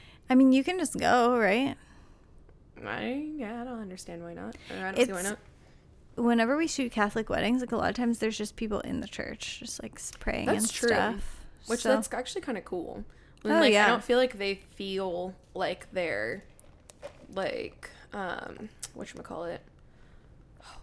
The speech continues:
Speaker 2: my God. Crashing the wedding at all. They're just like, "Oh, I'm here. You're having a wedding." <laughs> Like
Speaker 1: We saw this. We were shooting this one wedding,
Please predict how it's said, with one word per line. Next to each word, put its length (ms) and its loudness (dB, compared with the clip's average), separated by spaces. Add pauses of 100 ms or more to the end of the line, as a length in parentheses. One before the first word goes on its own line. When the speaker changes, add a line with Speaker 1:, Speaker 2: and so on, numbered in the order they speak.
Speaker 2:
my 60 -20
God. 260 -20
Crashing 360 -4
the 80 -8
wedding 300 -6
at 80 -12
all. 300 -8
They're 100 -8
just 160 -12
like, 120 -12 (220)
"Oh, 80 -8
I'm 180 -8 (100)
here. 260 -12 (400)
You're 260 -2
having 240 -6
a 40 -6
wedding." 360 -4
<laughs> 60 -8
Like 480 2 (260)
Speaker 1:
We 180 0
saw 200 0
this. 460 -4
We 140 -4
were 80 -4
shooting 340 -4
this 180 -6
one 180 -4
wedding, 360 -2